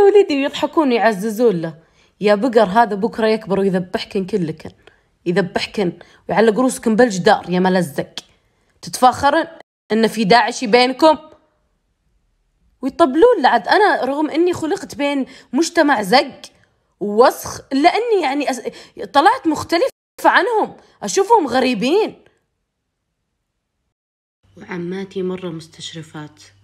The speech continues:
دايم ينظرون لنا حنا بنات مونس نظرة دونية، وإن بناتهم هم الكويسات. أقول: "اسكتن بس، أنا أعرف بناتكن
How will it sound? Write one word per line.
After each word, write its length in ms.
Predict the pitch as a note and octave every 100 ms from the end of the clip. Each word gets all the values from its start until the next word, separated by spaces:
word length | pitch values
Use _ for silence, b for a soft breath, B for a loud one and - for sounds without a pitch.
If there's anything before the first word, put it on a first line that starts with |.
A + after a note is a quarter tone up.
| _ _ _ _ _
دايم 240 | F#3 G3 F#3+
ينظرون 480 | F3+ E3+ E3+ F#3
لنا 300 | F3 E3+ E3
حنا 300 | E3 - F#3+
بنات 360 | D#3 E3+ E3 E3
مونس 380 | F3 F#3+ F3+ -
نظرة 320 | E3+ D#3+ E3
دونية، 420 | D#3 E3 E3+ F#3
وإن 300 | F3 E3 D#3+
بناتهم 520 | D#3 F3 F#3+ F#3+ E3
هم 180 | F3 F#3+
الكويسات. 800 | E3 D#3+ E3 D#3 D#3 - C#3+ - _ b b b b
أقول: 200 | E3 F3
"اسكتن 460 | G3 F#3+ F#3+ F3+ D#3+
بس، 260 | D3+ D3+ -
أنا 220 | F#3 F3
أعرف 240 | D3+ D#3 -
بناتكن 460 | F3 F#3 - -